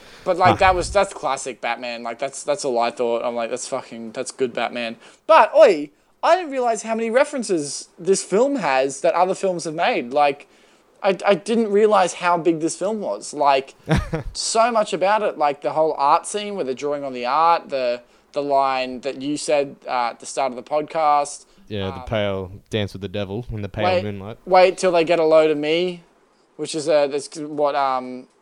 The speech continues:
Speaker 1: the motherfucker says. Well, Red Mist says in Kick-Ass,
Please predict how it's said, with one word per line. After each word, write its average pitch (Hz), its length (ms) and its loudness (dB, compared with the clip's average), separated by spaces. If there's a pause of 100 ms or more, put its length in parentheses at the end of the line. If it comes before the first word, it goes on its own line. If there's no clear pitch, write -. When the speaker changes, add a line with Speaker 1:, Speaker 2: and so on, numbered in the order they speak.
Speaker 1:
the 151 100 -6
motherfucker 147 520 -2
says. 156 560 -6 (240)
Well, 147 160 -4
Red 143 240 -2
Mist 139 240 -4
says 147 300 -4
in 127 180 -10
Kick-Ass, 151 640 -2